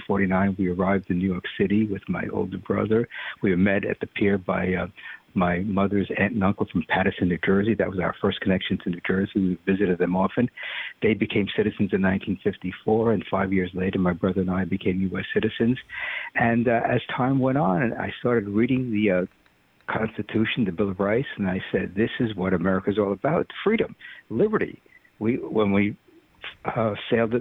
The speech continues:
up New York Harbor in nineteen forty-nine, there was the Statue of Liberty. It wasn't the statue of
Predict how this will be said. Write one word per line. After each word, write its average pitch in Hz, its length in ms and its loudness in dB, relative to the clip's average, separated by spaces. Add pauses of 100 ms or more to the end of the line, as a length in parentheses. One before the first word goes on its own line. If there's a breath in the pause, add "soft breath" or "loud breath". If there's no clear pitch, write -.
(140)
up 123 160 -8
New 110 140 2
York 104 260 2
Harbor 110 400 0
in 98 140 0
nineteen 101 340 -2
forty-nine, 107 460 0
there 104 160 2
was 120 160 2
the 107 80 0 (120)
Statue 117 420 0
of 131 100 -2
Liberty. 131 420 0
It 90 80 -6
wasn't 120 280 2
the 104 180 0
statue 117 460 0
of 92 200 -4